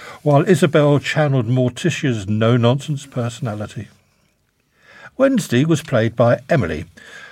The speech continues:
and Will depicted the, inverted commas, normal, close inverted commas, boy, Lucas,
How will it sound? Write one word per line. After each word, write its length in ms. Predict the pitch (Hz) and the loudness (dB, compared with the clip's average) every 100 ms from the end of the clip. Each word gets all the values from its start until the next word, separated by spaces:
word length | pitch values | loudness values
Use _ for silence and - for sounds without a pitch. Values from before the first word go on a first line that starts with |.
| - | -8
and 180 | - 127 | -2 2
Will 260 | 135 180 202 | 4 6 4
depicted 560 | 180 - 165 - 131 | 2 -2 -6 -6 -6
the, 320 | - 143 135 131 - - _ | 2 2 2 -2 -10 -20 _
inverted 480 | 131 127 175 170 151 | -4 0 0 -2 -4
commas, 340 | 165 131 120 - | -2 0 -2 -4
normal, 720 | 113 120 143 170 202 254 208 | 0 4 4 4 2 -2 -8
close 300 | - 170 170 | -4 0 2
inverted 480 | 175 170 185 190 208 | 0 0 0 0 -4
commas, 420 | 240 220 226 240 - _ _ | -6 -4 -4 -8 -12 _ _
boy, 440 | 139 151 151 147 147 _ _ 139 | 2 4 4 0 -6 _ _ -2
Lucas, 560 | 131 - 117 - - | -2 -2 -6 -10 -18